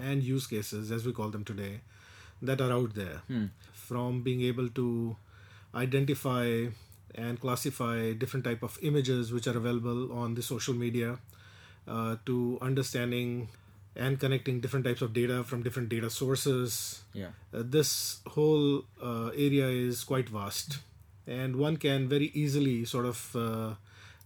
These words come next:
Speaker 1: uh, feel lost in that if you
Speaker 2: Mm.
Speaker 1: do not start with a use case. So the whole use case approach is, I think, uh, a very important approach in pedagogy, uh, where you say that, "Okay, this is what we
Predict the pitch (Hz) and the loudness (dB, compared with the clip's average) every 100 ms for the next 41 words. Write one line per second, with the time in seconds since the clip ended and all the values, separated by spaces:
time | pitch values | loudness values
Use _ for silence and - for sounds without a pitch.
0 | - 110 - 147 131 131 131 120 107 101 | -8 -6 0 2 4 2 0 -2 -2 -4
1 | 127 - 135 143 135 120 143 151 143 - | -6 -2 -2 0 0 2 2 2 2 -2
2 | - 117 117 113 117 113 113 - 87 - | -2 -2 -2 -2 -2 -2 -4 -6 -8 -6
3 | - - - - - - - - - - | -8 -10 -18 -20 -20 -20 -20 -20 -20 -20
4 | - - 175 190 147 196 131 147 208 - | -6 2 6 6 8 8 8 4 4 4
5 | 170 147 151 143 139 - 139 139 135 - | 2 2 2 4 2 2 4 6 4 0
6 | - - 131 143 135 131 127 120 120 120 | -8 -6 0 2 0 -2 -4 -4 -4 0
7 | 135 147 135 131 131 143 135 - 131 135 | 2 4 2 0 0 0 -2 -4 -4 -2
8 | 113 117 - 123 120 110 113 107 101 135 | -2 -4 -4 -4 -4 -4 -4 -6 -6 -10
9 | - - - - - - 107 107 107 113 | -12 -20 -20 -20 -18 -10 -6 -4 -2 2
10 | 135 135 135 139 139 135 131 123 127 139 | 4 4 6 6 4 2 0 2 2 4
11 | 131 151 160 143 123 131 127 - - - | 4 4 4 4 4 2 2 -2 -18 -16
12 | - 117 127 127 127 123 123 | -10 -4 0 0 0 0 -2